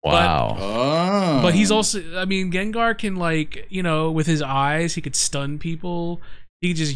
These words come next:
Speaker 1: yeet out, like, little mini nuclear bombs with Shadow Ball, you know, he can, Sh-, Gengar also has an insane move pool. He can use shit like Thunderbolt and Ice Beam. I think he could use Flamethrower. Gengar is pretty broken in,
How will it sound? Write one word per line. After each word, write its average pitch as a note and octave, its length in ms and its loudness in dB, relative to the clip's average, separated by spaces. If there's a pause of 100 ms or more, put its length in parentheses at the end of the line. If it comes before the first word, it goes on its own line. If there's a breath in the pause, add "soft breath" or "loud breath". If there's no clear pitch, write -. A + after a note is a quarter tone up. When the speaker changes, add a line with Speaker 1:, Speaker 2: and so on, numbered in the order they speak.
Speaker 1:
yeet D3+ 160 0
out, D3+ 260 4
like, C3+ 160 0
little D3 140 0
mini C#3+ 280 0
nuclear C#3+ 460 0
bombs C3+ 580 -2
with B2+ 120 -4
Shadow C#3+ 460 -2
Ball, F#3 680 -2
you F3+ 80 -4
know, F#3 200 -2
he D#3 120 -2
can, C3 320 -4 (460 loud breath)
Sh-, - 200 0
Gengar G#3 400 2
also G3+ 240 2
has G#3+ 120 2
an G3 80 0
insane F3+ 320 0
move E3 260 0
pool. C3 200 -2
He D3 180 -2
can D#3+ 160 -2
use D#3 140 0
shit D#3+ 340 0
like C3+ 160 -6
Thunderbolt D#3+ 680 0
and C3 100 -4
Ice D3+ 260 0
Beam. E3 580 -2
I C#3 120 -6
think D3 160 -2
he D3 60 -6
could D3 140 -4
use C3+ 140 -6
Flamethrower. D#3+ 920 -2 (540 soft breath)
Gengar E4+ 280 4
is G4 120 2
pretty A3+ 280 2
broken E3+ 540 2
in, C3 440 -4